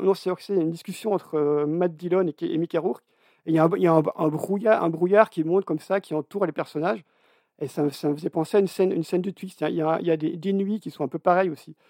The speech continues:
Voilà, j'ai vu quelques liens esthétiques comme ça entre, entre les deux. Après,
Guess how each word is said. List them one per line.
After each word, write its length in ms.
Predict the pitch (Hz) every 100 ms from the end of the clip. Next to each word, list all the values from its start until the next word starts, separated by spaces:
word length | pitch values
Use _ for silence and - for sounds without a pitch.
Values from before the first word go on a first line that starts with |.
| _ -
Voilà, 140 | 175
j'ai 160 | 180 180
vu 140 | 226
quelques 240 | 196 180
liens 240 | 196 185 208
esthétiques 420 | 202 214 - 220
comme 160 | 165 156
ça 220 | - 175
entre, 360 | 151 - 147 143 151
entre 180 | -
les 80 | 143
deux. 200 | 151 190 _ _ - _ _
Après, 440 | 180 156 208 208